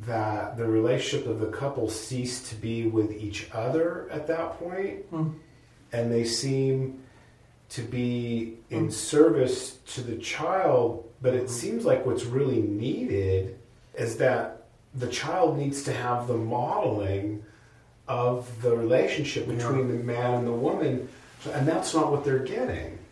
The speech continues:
Speaker 1: because there's
Speaker 3: Yeah.
Speaker 1: it's like somehow some distortion in those relationships has arisen,
Speaker 3: Mm-hmm.
Speaker 1: and the, and the
Speaker 3: Yeah.
Speaker 1: couple no longer relate with each other and become completely in service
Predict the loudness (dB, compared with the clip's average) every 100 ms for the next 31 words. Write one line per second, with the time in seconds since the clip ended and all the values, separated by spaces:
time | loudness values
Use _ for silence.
0 | -4 -2 2 2 4 4 4 0 6 6
1 | 6 2 2 4 2 2 2 2 -2 -4
2 | 4 4 6 0 -2 -6 -6 0 2 2
3 | 0 2 4 2 -4 -8 -8 -8 -10 -14
4 | -8 -4 -2 2 4 2 2 -6 -8 -10
5 | -16 -10 -8 -8 -8 -8 -10 -18 -20 -2
6 | 2 4 4 4 2 0 2 4 4 4
7 | 6 6 6 6 6 4 4 8 8 8
8 | 2 -2 0 -2 -2 0 2 4 4 2
9 | 0 -6 -14 -20 -20 -20 -20 -16 -6 -4
10 | -2 -2 0 -2 -2 -6 0 2 4 2
11 | 0 4 4 4 -2